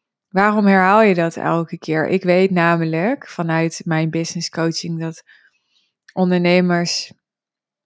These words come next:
ja, van nature best wel weerstand hebben tegen herhalen. Vooral zichzelf herhalen heb ik het dan over.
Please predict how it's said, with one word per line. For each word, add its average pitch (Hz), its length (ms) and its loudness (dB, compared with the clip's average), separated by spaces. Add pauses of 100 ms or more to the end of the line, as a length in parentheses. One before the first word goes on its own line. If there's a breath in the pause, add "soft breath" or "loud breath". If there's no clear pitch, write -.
(360)
ja, 165 240 -4
van 175 160 -4
nature 196 400 0
best 175 200 2
wel 170 160 0
weerstand 185 560 0
hebben 170 360 0
tegen 170 380 -4
herhalen. 180 520 0
Vooral 170 240 0
zichzelf 170 520 -2
herhalen 190 420 0
heb 214 120 0
ik 208 100 -6
het 196 120 -8
dan 196 180 -2
over. 214 540 -4